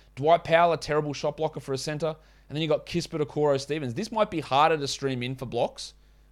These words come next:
uh, even more than assists. If you don't get Kleber, and if Dwight Howard doesn't play,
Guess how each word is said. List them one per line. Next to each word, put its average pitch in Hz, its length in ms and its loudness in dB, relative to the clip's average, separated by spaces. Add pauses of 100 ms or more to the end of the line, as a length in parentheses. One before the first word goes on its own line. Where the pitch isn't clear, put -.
(300)
uh, 120 540 0 (200)
even 135 320 0
more 127 180 0
than 117 100 -4
assists. - 520 -8 (300)
If 113 100 -10
you 135 80 4
don't 190 160 2
get 160 200 -2
Kleber, 185 420 4 (1040)
and 143 240 0
if 123 100 -6
Dwight 131 240 2
Howard 127 200 2
doesn't 110 180 -6
play, 156 340 0